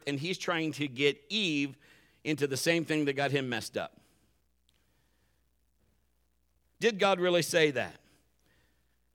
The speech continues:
So he promised Eve that she could be like God. He's gonna make a promise that he can't really keep. But she, you're not gonna need God.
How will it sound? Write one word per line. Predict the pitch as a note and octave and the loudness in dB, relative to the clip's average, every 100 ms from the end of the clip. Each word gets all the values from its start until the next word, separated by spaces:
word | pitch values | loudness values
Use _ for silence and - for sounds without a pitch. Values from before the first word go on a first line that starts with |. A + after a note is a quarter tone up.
| _ _ _ _ _ _ _ _ _ _ - | _ _ _ _ _ _ _ _ _ _ -4
So | F#3 | 0
he | F#3 | 2
promised | G#3+ A3 G3+ G3+ | 4 4 2 0
Eve | G#3+ F3+ | 0 0
that | F3 | -2
she | - | -4
could | - E3 | -4 -6
be | F#3+ | -2
like | G3 F#3+ | 0 0
God. | F#3+ C4+ - - _ _ _ _ _ _ _ _ _ _ _ _ _ _ _ _ _ - | -2 -4 -6 -16 _ _ _ _ _ _ _ _ _ _ _ _ _ _ _ _ _ -8
He's | E3+ | -2
gonna | G3 G3+ | 2 2
make | G3 | 2
a | F3 | 0
promise | F#3+ F#3+ F3+ D#3+ | 0 2 2 0
that | D3 | -2
he | D#3 | -2
can't | D#3 C#3+ | -2 -2
really | D3 C#3 C3 | 0 0 0
keep. | G3 F3 D#3+ - - _ _ _ _ _ - | -2 -2 -4 -10 -20 _ _ _ _ _ -6
But | F3+ | -2
she, | - C4 - | 0 -2 -2
you're | C#4+ | 0
not | D4 | 2
gonna | G#3+ F3 | 2 2
need | D#3+ B2+ | 2 -2
God. | C3+ C#3 A3 | -6 -2 -2